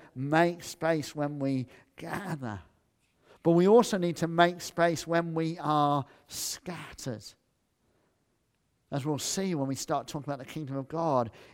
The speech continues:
in a few weeks' time, we are seeking the kingdom, not creating the kingdom. And we seek it because God is already at work. The Holy Spirit is already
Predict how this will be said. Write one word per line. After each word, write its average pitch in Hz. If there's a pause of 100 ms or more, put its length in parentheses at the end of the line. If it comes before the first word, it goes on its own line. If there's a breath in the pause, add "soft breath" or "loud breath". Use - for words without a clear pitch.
in 135
a 139
few 147
weeks' 143
time, 147 (220 loud breath)
we 160
are 147
seeking 180
the 131
kingdom, 139
not 156
creating 160
the 123
kingdom. 117 (240 loud breath)
And 151
we 160
seek -
it 165
because 139
God 202
is 170
already 156
at 110
work. 139 (720 soft breath)
The 139
Holy 185
Spirit 180
is 135
already 139